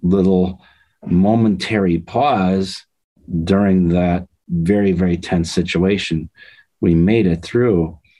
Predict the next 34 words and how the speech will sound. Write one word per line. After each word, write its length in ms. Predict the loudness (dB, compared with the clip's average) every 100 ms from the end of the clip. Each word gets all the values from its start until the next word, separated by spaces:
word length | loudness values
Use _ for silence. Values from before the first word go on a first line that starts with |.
| _ _ _ _
and 640 | -2 0 0 2 0 0 0
we 160 | 0
really 640 | 0 0 2 2 2 0
gelled 680 | -2 -2 -2 0 0 -2 -6 -8
as, 400 | -4 -4 -4 -8 -4
as 220 | -2 -2
a, 180 | -4 -8 _ _ -20 -10
as 120 | -6
a 60 | -6
very 680 | -2 2 2 2 0 -2 -12 -20 -20 _ _ -4
young 400 | 0 2 2 0
crew. 300 | 0 0 2
We, 340 | 2 0 0
a 120 | -2
bunch 340 | -2 -2 0 0
of 140 | 0
us 180 | 0 0
had 260 | -2 -2 -6 _ _ -8
raced 420 | -2 0 2 0
on 140 | 0
different 360 | 0 2 0 2
boats, 400 | 0 0 -2 -2
and 100 | -2
this 160 | 0 0
other 240 | 0 0
boat 260 | 0 0 2
owner 300 | 2 0 0
said, 260 | -2 -2
"Hey, 180 | 0 0
I'll, 300 | 0 0 -2 -2
I'll 140 | 0
race 320 | 2 0 -2
this 160 | -4 -4
boat, 460 | -2 -2 -2 -6